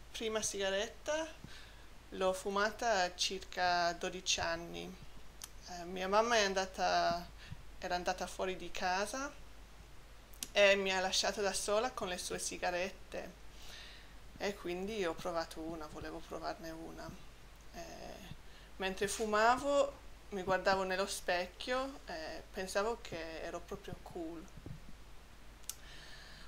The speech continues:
Poi è tornata mia mamma e mi ha, beh, prima ha annusato l'aria e ha detto: "È passato un uomo in casa?"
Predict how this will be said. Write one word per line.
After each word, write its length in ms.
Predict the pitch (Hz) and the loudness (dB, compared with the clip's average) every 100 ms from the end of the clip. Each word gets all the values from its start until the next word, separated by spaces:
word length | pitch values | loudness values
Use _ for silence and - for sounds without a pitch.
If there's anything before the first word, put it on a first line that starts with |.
| - | 4
Poi 160 | 262 320 | 8 8
è 80 | |
tornata 380 | 330 233 185 202 | 6 2 0 0
mia 180 | 202 220 | 6 6
mamma 840 | 220 190 202 240 269 311 - - - - | 8 8 8 8 6 6 2 -8 -2 4
e 560 | 196 185 170 - - - | 8 8 4 0 -4 -4
mi 220 | 185 180 175 | -6 -4 -2
ha, 120 | - - - | -4 -8 -12
beh, 300 | - 196 175 - | -10 0 0 0
prima 240 | - 233 262 | -2 2 6
ha 40 | |
annusato 420 | 208 196 190 190 208 | 6 4 2 2 4
l'aria 580 | 180 175 185 226 262 277 - - - - - | 6 6 6 4 2 -2 -10 -12 -12 -14 -8
e 420 | - 170 165 160 131 | 0 2 4 2 -2
ha 120 | 170 | -2
detto: 640 | 180 175 - 190 175 180 - - - - - - - - - - - | 0 -2 -2 2 2 2 -4 -14 -14 -14 -14 -14 -14 -14 -12 -12 -4
"È 120 | 208 | -4
passato 520 | 202 214 - 226 226 233 | 0 0 4 4 4 -2
un 120 | 214 | 2
uomo 280 | 233 220 196 | 4 6 4
in 140 | 196 | 2
casa?" 640 | - 233 180 170 170 180 | 6 8 8 6 2 0